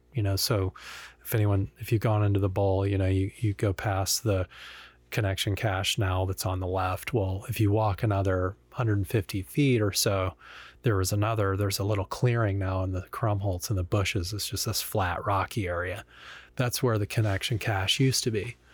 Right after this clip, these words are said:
Um, it was moved after being repeatedly struck and I think broken <laughs> by big avalanches.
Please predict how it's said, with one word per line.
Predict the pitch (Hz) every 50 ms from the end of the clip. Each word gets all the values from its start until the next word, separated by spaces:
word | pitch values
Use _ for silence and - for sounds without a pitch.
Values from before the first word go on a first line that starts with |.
| - - - - - - - - _ _ _ -
Um, | 107 95 90 87 92 110 120 -
it | 117 98
was | 92 95 92 - - -
moved | 143 117 98 95 98 92 92 - - - - - _ _ _ -
after | 147 110 - - 120 101
being | 101 - 110 95 92 92
repeatedly | 92 98 - - 110 101 92 95 92 95 98 90
struck | - - - - 113 101 95 95 92 - -
and | 101
I | 95 95
think | - - 104 98 95 -
broken | - 101 98 98 95 - 113 98
<laughs> | 98
by | 98 101 - - 117 107 104
big | 113 101 98
avalanches. | 95 90 95 101 104 107 117 120 123 117 - - - 139 160 156 - -